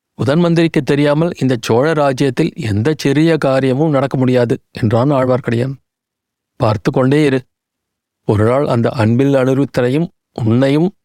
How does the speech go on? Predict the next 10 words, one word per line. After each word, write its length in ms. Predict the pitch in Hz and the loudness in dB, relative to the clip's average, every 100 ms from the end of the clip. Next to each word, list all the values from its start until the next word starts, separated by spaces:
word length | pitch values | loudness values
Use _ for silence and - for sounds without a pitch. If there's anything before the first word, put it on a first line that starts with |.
| _ - | _ -4
சேர்த்து 500 | 131 143 170 185 - | 0 2 0 -2 -4
தேச 400 | 120 120 131 156 | -2 0 0 -2
பிரஷ்டம் 420 | - 117 - 165 | -4 -4 -4 -2
செய்து 240 | 147 131 | 0 0
விடுகிறேன். 420 | 131 123 123 113 - _ _ _ _ _ _ _ | 0 0 0 -2 -6 _ _ _ _ _ _ _
இப்போது 440 | - 101 139 143 139 | -6 -2 0 0 2
இருவரும் 320 | 135 151 165 | 2 0 0
குதிரை 300 | 139 131 151 | 0 0 2
மீது 180 | 151 139 | 2 0
ஏறிக்கொள்ளுங்கள். 680 | 135 135 131 131 120 113 | 0 0 0 0 0 0